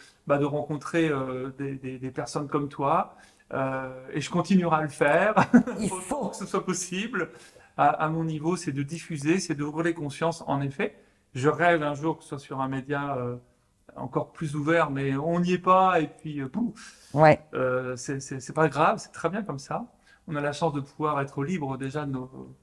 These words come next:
Speaker 2: C'est vrai.
Speaker 1: de cette parole
Speaker 2: Tout à fait.
Speaker 1: tout de suite.
Speaker 2: Tout à fait.
Speaker 1: On arrive au terme, sniff, de cette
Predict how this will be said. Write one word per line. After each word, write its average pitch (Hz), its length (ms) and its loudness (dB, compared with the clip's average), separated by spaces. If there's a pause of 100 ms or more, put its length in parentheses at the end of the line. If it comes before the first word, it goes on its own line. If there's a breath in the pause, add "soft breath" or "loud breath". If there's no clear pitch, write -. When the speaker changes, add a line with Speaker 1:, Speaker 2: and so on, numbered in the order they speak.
(120)
Speaker 2:
C'est - 160 6
vrai. 180 280 10 (280)
Speaker 1:
de 143 80 -8
cette 139 240 -6
parole 147 260 0
Speaker 2:
Tout 240 80 8
à 233 80 8
fait. 202 180 8
Speaker 1:
tout - 60 0
de - 60 -18
suite. 277 380 -6
Speaker 2:
Tout 196 140 2
à 180 120 2
fait. - 220 4 (680)
Speaker 1:
On 190 140 6
arrive 247 340 6
au 233 80 2
terme, 269 540 2 (720)
sniff, 269 560 2 (180)
de 185 80 4
cette 202 420 -2